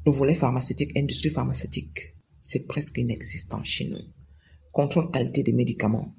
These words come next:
presque inexistant chez nous. Il y a le Cameroun qui essaie de faire des efforts et d'autres, d'autres pays. Ça veut dire que on a un sérieux problème. Et on a un problème de rupture de stock. Il faut qu'on apprenne nous-mêmes à valoriser nos choses. C'est pas les compagnies pharmaceutiques qui vont venir faire ça chez nous.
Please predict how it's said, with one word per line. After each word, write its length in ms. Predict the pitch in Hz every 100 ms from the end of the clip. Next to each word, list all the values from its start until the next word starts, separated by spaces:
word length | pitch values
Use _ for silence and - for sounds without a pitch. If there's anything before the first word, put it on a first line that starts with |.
| -
presque 280 | 180 180
inexistant 580 | 165 123 123 127 127 -
chez 180 | 123 -
nous. 200 | 120 117 - - -
Il 60 | 147
y 40 |
a 60 | 135
le 80 | 127
Cameroun 420 | 131 135 151 180
qui 100 | 180
essaie 220 | 127 139
de 60 | 127
faire 180 | 131
des 140 | 123 123
efforts 240 | 110 151
et 60 | 127
d'autres, 180 | 123 127 - - - - -
d'autres 200 | - 127
pays. 300 | - 87 64 - - - - -
Ça 120 | -
veut 80 | 135
dire 240 | 127 190 185
que 420 | 151 170 220 - - - _ _
on 120 | 170 143
a 140 | 127
un 40 |
sérieux 340 | 123 - 127 123
problème. 420 | 117 101 80 - - - _ _ _ -
Et 80 |
on 140 | 143 151
a 60 |
un 100 | 139
problème 320 | 135 143 131 131
de 80 |
rupture 420 | 131 123 139 - 135
de 80 |
stock. 500 | - - - - - 127
Il 80 | 123
faut 140 | -
qu'on 220 | 160 156 127
apprenne 400 | - 151 151 143
nous-mêmes 360 | 160 147 131
à 120 | 123
valoriser 480 | 117 123 120 123 127
nos 160 | 131 127
choses. 340 | - 180 208
C'est 180 | - -
pas 160 | - 180
les 140 | 170
compagnies 400 | 175 - - 151
pharmaceutiques 480 | 151 127 135 143 -
qui 60 |
vont 160 | 151 135
venir 240 | 123 135 135
faire 140 | 131
ça 200 | - -
chez 320 | - - -
nous. 120 | 127